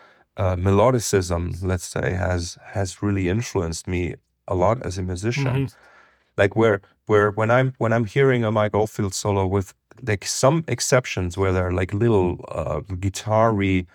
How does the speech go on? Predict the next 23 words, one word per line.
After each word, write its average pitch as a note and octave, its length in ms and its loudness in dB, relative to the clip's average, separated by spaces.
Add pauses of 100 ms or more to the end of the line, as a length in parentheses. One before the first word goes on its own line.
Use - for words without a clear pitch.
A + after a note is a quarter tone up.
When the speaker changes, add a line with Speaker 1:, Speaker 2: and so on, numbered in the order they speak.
(680)
Speaker 1:
licks - 540 2
that F2+ 280 0
are E2+ 100 -2
built F#2+ 340 2
in, F2 200 0
like, E2+ 200 -6
at G2 120 -2
the F#2 160 0
end G2+ 220 0
of D#2+ 140 -4
the D2+ 180 -4
Discovery D2+ 460 -8
solo, D2 300 -6
there's C#2+ 260 -6
a D#2+ 40 -6
little D2+ 180 -6
bit D2+ 140 -10
like - 220 -10
that. D2+ 240 -6
But E2 160 -2 (340)
really, A2 300 2
like, F#2+ 220 2
the, F#2 160 -6